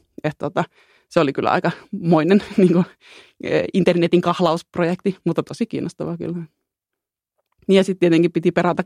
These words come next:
erilaisia rahastoja paljon ja katsoa niinku tosi tarkkaan lukea ne rahastojen julkaisut, että mitä ne niinku on ja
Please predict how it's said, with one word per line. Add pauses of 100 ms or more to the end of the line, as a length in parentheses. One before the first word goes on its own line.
(160)
erilaisia
rahastoja
paljon
ja
katsoa
niinku
tosi
tarkkaan
lukea
ne (540)
rahastojen
julkaisut,
että
mitä
ne
niinku
on
ja